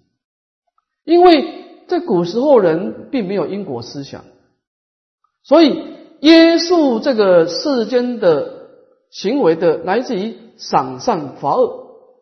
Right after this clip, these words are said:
结果子路的善法没有得到真正的奖赏，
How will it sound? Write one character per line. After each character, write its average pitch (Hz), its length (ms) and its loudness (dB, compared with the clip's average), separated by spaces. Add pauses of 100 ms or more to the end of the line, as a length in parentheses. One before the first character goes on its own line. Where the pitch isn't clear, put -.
(1400)
结 311 180 0
果 285 240 6
子 254 140 0
路 330 160 0
的 262 100 6
善 269 260 2
法 185 200 2
没 226 100 -2
有 262 100 2
得 240 100 2
到 254 280 0
真 277 200 -4
正 269 100 -2
的 226 100 -4
奖 226 260 -2
赏， 170 520 -6